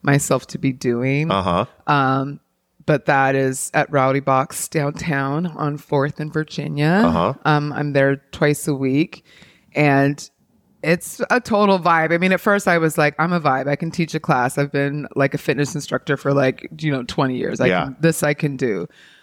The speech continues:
Speaker 1: The boxing part going into that was definitely a little more intimidating because, you know, I am no Layla Ali.
Speaker 2: <laughs>
Speaker 1: Um, but I have found myself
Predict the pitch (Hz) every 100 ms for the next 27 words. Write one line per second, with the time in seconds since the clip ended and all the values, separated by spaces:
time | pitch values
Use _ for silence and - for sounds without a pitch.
0 | _ - 165 160 156 156 - 170 165 151
1 | 131 156 147 - 143 - 139 139 139 131
2 | 127 - 135 139 139 135 135 - 135 135
3 | 147 147 151 139 131 131 120 135 - -
4 | - 131 127 123 135 135 135 131 131 131
5 | - 131 127 127 131 143 156 135 127 131
6 | 113 131 139 170 156 139 139 143 139 139
7 | 135 147 _ _ _ - - - 143 147
8 | 135 135 - _ _ _ 147 147 151 143
9 | - 160 165 170 156 156 - 151 151 -